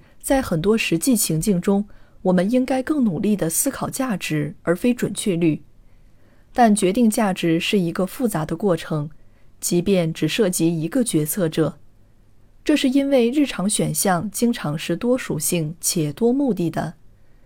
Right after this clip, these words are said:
我们在进行组织或社会政策分析时，必须综合分析具有不同个人价值取向的利益相关者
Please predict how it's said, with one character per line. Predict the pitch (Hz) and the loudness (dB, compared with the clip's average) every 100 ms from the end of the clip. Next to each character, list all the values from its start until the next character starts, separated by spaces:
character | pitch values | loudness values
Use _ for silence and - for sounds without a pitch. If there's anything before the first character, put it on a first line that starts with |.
| - - - - | -20 -20 -20 -6
我 | - | 2
们 | 196 185 | 4 6
在 | 214 | 4
进 | 202 214 | 4 2
行 | 196 165 | 2 0
组 | 185 180 151 | 0 0 0
织 | - 160 | 0 0
或 | 170 - 175 | 0 2 2
社 | - 208 | 2 -2
会 | 180 | -2
政 | 180 202 | 0 -2
策 | - 165 | -2 -4
分 | - 240 | -2 0
析 | - 175 | 0 -2
时， | - 160 151 - - - - | 0 0 -2 -6 -20 -20 -2
必 | 269 | 0
须 | 247 254 | 2 2
综 | 247 294 | 0 -2
合 | - 175 | 0 0
分 | - 208 | 2 2
析 | 208 - 160 185 | 2 2 0 -2
具 | - 247 | 0 2
有 | 185 | 2
不 | 156 269 | 0 -2
同 | 247 165 170 | -2 -2 0
个 | 262 | 2
人 | 202 156 | 2 0
价 | 165 220 | -2 -2
值 | 185 - 175 | -2 -4 -6
取 | - 151 | -4 -6
向 | - 226 185 | -2 -2 -2
的 | 165 156 | -2 0
利 | 190 196 | 0 0
益 | 160 | 0
相 | - 220 | 0 0
关 | 226 233 240 | 0 -2 -2
者 | 170 135 | -2 -2